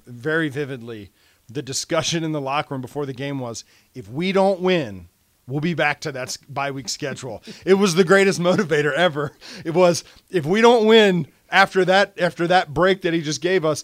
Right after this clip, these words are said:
it's gonna go back to the horrible week that it used to be." So it's funny what will rev your team <laughs> up sometimes, but it was a hundred percent discussed in the locker room.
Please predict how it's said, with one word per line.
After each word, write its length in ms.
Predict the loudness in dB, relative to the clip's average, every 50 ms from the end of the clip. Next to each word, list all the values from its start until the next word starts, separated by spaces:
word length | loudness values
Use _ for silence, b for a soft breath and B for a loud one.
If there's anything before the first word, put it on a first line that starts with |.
| B B B
it's 160 | -6 -6 -4 -2
gonna 180 | -2 -2 0
go 160 | 2 2 0 2
back 280 | 2 2 2 0 -2 -2
to 140 | -4 -4 -4
the 300 | -4 -4 -2 -2 -2 -2
horrible 480 | -2 0 2 2 2 2 2 0 -2
week 220 | -2 -2 -4 -4 -4
that 160 | -6 -6 -6
it 80 | -6
used 240 | -8 -10 -10 -10 -10
to 80 | -12 -10
be." 300 | -10 -10 -10 -10 -12 B B B B B B
So 360 | -4 -2 -2 -2 -2 -6 _ -12
it's 120 | -16 -14
funny 280 | -6 -4 -4 -2 -2 -4
what 180 | -4 -4 -6 -6
will 140 | -6 -6
rev 240 | -4 -4 -4 -4 -4
your 100 | -8 -10
team 300 | -8 -8 -6 -6 -6 -6
<laughs> 0 |
up 100 | -8 -10 -12 -16 _ B B B B B B
sometimes, 600 | -4 -4 -4 -4 -2 -4 -4 -4 -4 -6 -6 -6
but 120 | -4 -2
it 60 | 0 0
was 140 | 0 0
a 80 | 0 0
hundred 220 | 2 2 0 0 -2
percent 400 | -4 -6 -2 -2 -2 -2 -2 -4
discussed 500 | -6 -8 -8 -4 -2 -2 -2 -2 -4 -6
in 120 | -6 -4
the 80 | -4 -2
locker 320 | -2 -2 -2 -2 -4 -6
room. 240 | -6 -6 -6 -8